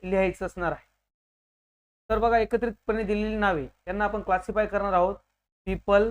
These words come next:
animals, places, things we can feel or see, et cetera, things we cannot touch or see, et cetera. रोज मध्ये आपण त्यांना लिहिणार आहोत.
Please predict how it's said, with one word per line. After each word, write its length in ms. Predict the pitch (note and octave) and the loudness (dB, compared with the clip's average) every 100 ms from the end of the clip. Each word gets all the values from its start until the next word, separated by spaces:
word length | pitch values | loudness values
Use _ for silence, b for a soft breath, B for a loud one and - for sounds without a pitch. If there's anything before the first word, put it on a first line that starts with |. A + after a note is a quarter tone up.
| C4+ _ _ | -4 _ _
animals, 460 | F3 F#3 F#3+ G#3 A#3 - _ - | -2 0 -2 -2 -4 -12 _ -6
places, 400 | F#3+ F3+ G3+ A3 - _ _ _ _ _ - | -6 -2 -2 -2 -6 _ _ _ _ _ -4
things 360 | G#3+ A#3+ - F#3+ | -4 -4 -4 -4
we 100 | F#3 | -2
can 120 | G3+ F#3+ G3 | -4 -4 -4
feel 180 | G#3 B3+ E4 _ _ _ _ _ - | -4 -6 -12 _ _ _ _ _ -4
or 80 | F3 | -4
see, 320 | - G3+ A3+ C4+ _ _ | -6 -8 -8 -10 _ _
et 100 | E3 D#3 | -10 -8
cetera, 260 | F3+ F3 G3 - _ _ _ _ _ _ A3 | -8 -4 -4 -4 _ _ _ _ _ _ -6
things 280 | A#3+ - | -6 -4
we 80 | G#3+ - | -4 -2
cannot 280 | F#3 G3 G3+ - | -4 -2 -6 -2
touch 200 | F#3 - _ | -2 -2 _
or 100 | F3 | -4
see, 340 | F3 - G#3 G#3+ - _ _ - | -4 -4 -8 -8 -14 _ _ -10
et 60 | |
cetera. 800 | - D3+ - _ _ _ _ - G3 _ | -8 -10 -10 _ _ _ _ -20 -20 _
रोज 280 | E3+ G3+ F#3+ | 0 0 0
मध्ये 260 | F#3+ D3 - _ - | -4 -8 -12 _ -12
आपण 200 | F#3+ F3+ | -8 -6
त्यांना 200 | F#3 F#3+ | -4 -4
लिहिणार 320 | F3 F3+ F3 | -4 0 2
आहोत. 240 | E3 F3+ | 2 0